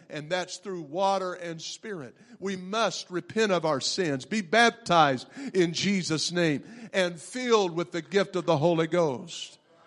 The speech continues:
and live a clean, separated life from the world. That's in God's word. We don't have to apologize for that.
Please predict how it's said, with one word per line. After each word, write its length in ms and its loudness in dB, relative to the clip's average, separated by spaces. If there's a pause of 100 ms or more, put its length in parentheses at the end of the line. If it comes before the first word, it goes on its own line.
(280)
and 200 2
live 200 4
a 100 0
clean, 520 -8
separated 680 -2
life 440 -4
from 180 -16
the 100 -12
world. 580 -12 (920)
That's 440 -2
in 200 -8
God's 320 -6
word. 180 -2 (220)
We 140 4
don't 160 6
have 160 4
to 100 4
apologize 800 0
for 180 -12
that. 360 -18